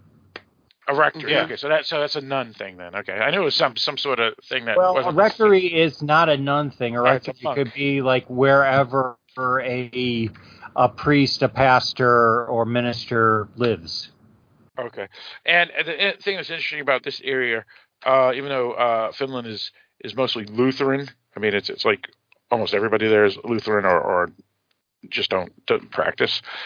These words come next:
Speaker 1: Uh, this part of, uh, Finland appeared to be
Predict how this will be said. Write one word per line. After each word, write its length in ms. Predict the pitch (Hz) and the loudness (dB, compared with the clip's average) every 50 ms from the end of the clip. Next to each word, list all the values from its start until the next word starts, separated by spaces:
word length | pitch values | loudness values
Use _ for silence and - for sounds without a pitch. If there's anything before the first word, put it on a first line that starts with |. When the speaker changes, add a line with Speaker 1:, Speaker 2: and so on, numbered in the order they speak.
| - - _ | -14 -2 _
Speaker 1:
Uh, 180 | 139 135 123 123 | 4 4 4 4
this 160 | 127 143 - | 4 2 0
part 300 | - - 143 135 131 123 | 2 4 4 6 6 4
of, 180 | 123 117 110 - - - - _ _ _ _ _ _ - | 2 -2 -4 -10 -20 -20 -20 _ _ _ _ _ _ -2
uh, 220 | 123 120 120 110 | 0 0 0 0
Finland 400 | - - 143 131 120 120 113 107 | -2 -4 -4 -4 -4 -6 -12 -14
appeared 320 | 104 - 135 123 110 104 | -10 -8 -8 -8 -6 -8
to 40 | 113 | -10
be 400 | 95 110 107 107 107 107 104 - | -12 -10 -10 -8 -8 -8 -8 -10